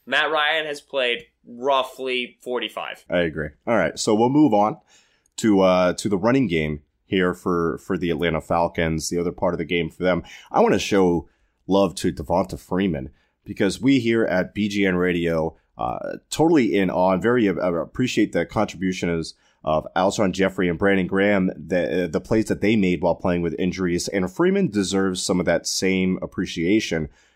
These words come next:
Speaker 2: for having a productive two thousand seventeen while playing through M C L and P C L knee sprains, uh, on the first year of his five, five-year deal.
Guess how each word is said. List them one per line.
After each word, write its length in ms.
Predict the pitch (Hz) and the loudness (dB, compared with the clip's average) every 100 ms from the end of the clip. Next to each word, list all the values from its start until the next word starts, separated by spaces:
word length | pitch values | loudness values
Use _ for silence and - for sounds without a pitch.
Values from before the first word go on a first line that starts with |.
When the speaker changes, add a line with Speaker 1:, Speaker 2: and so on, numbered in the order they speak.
| _ | _
Speaker 2:
for 160 | 104 90 | -2 0
having 340 | 104 113 113 | 0 0 2
a 140 | 95 | 0
productive 640 | 90 - 80 92 90 98 85 | -2 -6 -4 -2 -2 -4 -4
two 140 | 98 | -4
thousand 380 | 90 85 85 85 | -2 -2 -2 -4
seventeen 540 | - 85 82 - 98 | -2 -2 -2 -4 -2
while 140 | 85 82 | 0 -2
playing 400 | - 98 90 85 | -2 -2 0 -2
through 360 | - 92 85 - _ _ - | -2 0 0 -2 _ _ -2
M 160 | 90 | 0
C 200 | 92 98 | 2 2
L 160 | 87 87 | 4 4
and 280 | 85 90 85 | 2 0 -2
P 160 | - 98 | -4 -2
C 220 | - 90 | 0 2
L 260 | 82 82 82 | 2 0 0
knee 160 | 101 | -2
sprains, 640 | 120 - 85 78 80 - - _ _ | -2 -2 -2 -2 -4 -8 -14 _ _
uh, 40 | - | -4
on 560 | 76 69 67 82 92 90 | -2 0 0 0 0 0
the 60 | |
first 360 | 82 113 90 82 | 0 0 -2 0
year 120 | 120 | 0
of 40 | 98 | 0
his 140 | 80 | -2
five, 320 | - 85 82 90 87 | 0 0 0 -4 -6
five-year 400 | - 90 82 90 | 0 0 0 -2
deal. 380 | 78 107 120 - | -2 0 -2 -4